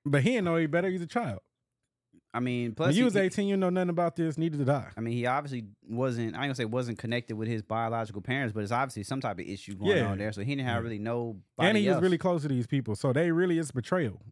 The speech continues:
Speaker 1: I mean,
Speaker 2: Nah, facts.
Speaker 1: think about it. Like, he thinking like, "Dang, I thought y'all was for me."
Speaker 2: Hey, now,
Speaker 1: And
Speaker 2: now
Speaker 1: y'all
Speaker 2: the
Speaker 1: just wanted
Speaker 2: son,
Speaker 1: to eat off.
Speaker 2: the, uh, the stepbrother, he did come out and say that he's found texts in his phone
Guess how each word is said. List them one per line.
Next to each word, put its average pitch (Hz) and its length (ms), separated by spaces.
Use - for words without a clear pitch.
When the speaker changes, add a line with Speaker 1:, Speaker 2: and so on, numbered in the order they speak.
Speaker 1:
I 123 40
mean, 127 260
Speaker 2:
Nah, 392 160
facts. - 380
Speaker 1:
think 170 140
about 156 240
it. 135 60
Like, 127 140
he 185 100
thinking 156 320
like, 123 140
"Dang, 190 180
I 170 60
thought - 280
y'all 165 220
was 123 140
for 226 180
me." 104 160
Speaker 2:
Hey, 135 240
now, 117 120
Speaker 1:
And 107 220
Speaker 2:
now - 120
Speaker 1:
y'all - 100
Speaker 2:
the 143 60
Speaker 1:
just - 120
wanted - 220
Speaker 2:
son, - 80
Speaker 1:
to 143 60
eat 143 100
off. 101 220
Speaker 2:
the, 113 180
uh, 120 320
the 110 80
stepbrother, 120 720
he 123 80
did 175 240
come 165 240
out 185 160
and 127 100
say 113 540
that 87 200
he's 123 220
found 131 320
texts 143 240
in 139 80
his 135 160
phone 143 540